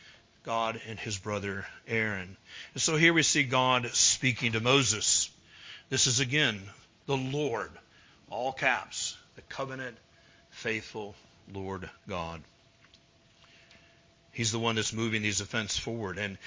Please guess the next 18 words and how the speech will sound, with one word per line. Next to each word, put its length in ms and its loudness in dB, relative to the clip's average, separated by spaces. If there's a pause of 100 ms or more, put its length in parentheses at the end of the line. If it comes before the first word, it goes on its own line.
(100)
his 220 -2
chief 480 2 (240)
instrument 580 -6 (320)
is 160 -10
Moses. 640 -2 (600)
That's 240 0
who 80 0
he's 160 2
speaking 500 -6
to. 180 -12 (460)
Mo-, 240 0
Moses 520 0
looms 540 -2
large 600 0
throughout 440 -2
all 220 -2
these 200 -2
events. 540 0